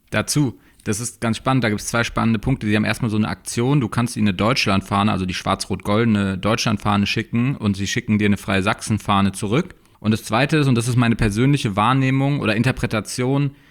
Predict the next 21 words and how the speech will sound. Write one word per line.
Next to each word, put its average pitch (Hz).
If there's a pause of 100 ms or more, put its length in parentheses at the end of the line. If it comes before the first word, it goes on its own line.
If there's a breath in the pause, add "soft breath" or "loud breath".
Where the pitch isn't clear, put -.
(220 soft breath)
dass, 110
ähm, 104
natürlich 110
quasi 113
jetzt 110 (200)
sich 101
plötzlich 127
ein 113
neues 135 (440)
rechtsextremes 123
Symbol, 120
eine 117
rechtsextreme 117
Fahne 123
etabliert, 120
die 117
aber 104
eigentlich 107
nicht 107
als 98
rechtsextreme 104